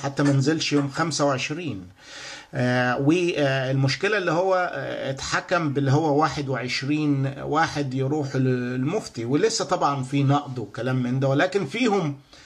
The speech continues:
فيهم ناس، آه، من الأهلوية. يعني القاضي كان سريع جدا اللي هو يحط رقم معين، آه، والمشكلة اللي هو اتضحك على الألتراس وخرجوا من ال-،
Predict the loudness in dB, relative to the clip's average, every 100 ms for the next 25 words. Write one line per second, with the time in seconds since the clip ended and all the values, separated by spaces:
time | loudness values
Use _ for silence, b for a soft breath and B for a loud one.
0 | b -2 0 2 0 -2 -2 -4 -6 -6
1 | -4 -4 -4 -8 -12 -4 -2 0 -2 0
2 | 0 0 -2 -6 -14 _ _ _ _ -8
3 | -6 -6 -8 B B -2 0 2 2 0
4 | -4 -4 -2 -2 -2 0 0 0 -2 -2
5 | -2 0 0 2 2 2 -2 -2 -4 -4
6 | -4 0 -2 -2 -4 -2 -4 -4 -2 -4
7 | -6 -14 _ B B B B -6 -2 2
8 | 2 0 0 -2 -2 2 4 4 4 2
9 | 0 0 0 0 0 0 0 0 0 0
10 | 0 0 0 -2 0 0 0 0 -2 -2
11 | -2 0 0 -2 -4 -4 -4 -4 -2 0
12 | -2 -6 -2 0 2 2 0 -2 -2 -2
13 | 2 2 2 0 -2 -2 0 -2 -4